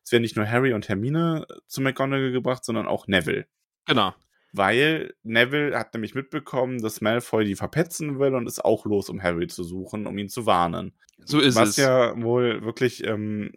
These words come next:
Speaker 1: wieder mal zeigt, warum Neville doch irgendwie nach Gryffindor gehört, ne?
Speaker 2: Neville ist schon, ist, den mag ich schon sehr.
Speaker 1: Ja.
Speaker 2: Ja.
Speaker 1: Also der ist auch wirklich toll. Also auch im weiteren Verlauf der Bücher, der gehört halt auch wirklich sehr eng zu diesem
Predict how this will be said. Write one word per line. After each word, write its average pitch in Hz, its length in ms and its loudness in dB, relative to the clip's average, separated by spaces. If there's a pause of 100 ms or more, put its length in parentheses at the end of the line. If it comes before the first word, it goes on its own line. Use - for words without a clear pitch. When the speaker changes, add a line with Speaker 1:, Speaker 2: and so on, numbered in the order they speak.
(140)
Speaker 1:
wieder 120 280 4
mal 117 120 4
zeigt, 120 360 2
warum 104 180 0
Neville 110 280 2
doch 117 140 2
irgendwie 123 220 0
nach 120 140 0
Gryffindor 95 400 2
gehört, 85 400 4
ne? 95 240 0 (400)
Speaker 2:
Neville 208 260 4
ist 196 120 0
schon, 160 340 2
ist, - 360 -4
den 143 120 2
mag 123 240 2
ich 117 100 -4
schon 110 240 -2
sehr. 87 320 -6 (380)
Speaker 1:
Ja. - 220 -4 (440)
Speaker 2:
Ja. 104 100 -2
Speaker 1:
Also 104 200 -2
der 170 180 2
ist - 160 -2
auch 78 180 -2
wirklich 90 400 -8
toll. 85 360 -2
Also 92 300 0 (280)
auch - 200 0
im 98 100 -4
weiteren 101 300 2
Verlauf 95 240 0
der 104 100 -4
Bücher, 82 320 -6
der 92 140 2
gehört 107 180 -4
halt 117 140 -2
auch - 120 -6
wirklich - 220 -8
sehr - 260 2
eng 95 300 0
zu 95 140 -4
diesem 87 480 -6